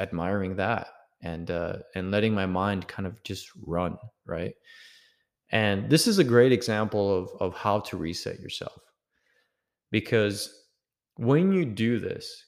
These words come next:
you start to realize, A, all the things you take for granted, right? I mean, before, as human beings, we would, we were here to survive,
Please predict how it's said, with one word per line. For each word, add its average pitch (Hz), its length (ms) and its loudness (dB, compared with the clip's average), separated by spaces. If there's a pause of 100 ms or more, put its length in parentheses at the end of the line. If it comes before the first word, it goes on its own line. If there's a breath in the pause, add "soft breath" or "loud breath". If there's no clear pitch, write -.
you 117 160 -4
start 147 380 -2
to 147 100 -2
realize, 101 720 0 (140)
A, 117 420 2 (140)
all 120 200 2
the 127 60 -2
things 120 320 -2
you 104 100 -2
take 107 240 -6
for 104 120 -8
granted, 95 440 -4 (280)
right? 92 260 -4 (140)
I 98 40 -6
mean, 104 220 0
before, 120 420 4
as 110 140 2
human 113 280 2
beings, 107 320 2
we 104 200 2
would, 101 360 4 (920 soft breath)
we 123 160 6
were 175 160 10
here 147 220 4
to 135 80 4
survive, 85 600 -2